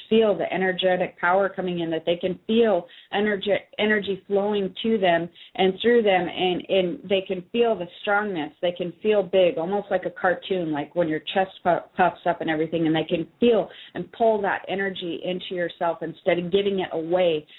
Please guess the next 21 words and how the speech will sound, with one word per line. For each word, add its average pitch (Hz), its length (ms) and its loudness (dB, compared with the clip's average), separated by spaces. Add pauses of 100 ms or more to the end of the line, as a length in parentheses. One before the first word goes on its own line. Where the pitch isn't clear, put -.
(140)
When 185 140 -4
you, 185 320 0
when 180 240 -2
you 175 100 -4
become 214 440 0
that 175 260 -2
victim 196 420 -4
type 175 240 0
of, 156 220 -2 (420)
uh, 156 380 0 (800)
of 180 120 4 (160)
feeling, 190 520 0 (100)
you 208 200 -4
really 220 320 0
are 185 120 -6
giving 196 380 -2
your 175 140 -8
energy 175 460 -8
completely 180 420 -4
away. 170 480 0
N-, 190 240 -2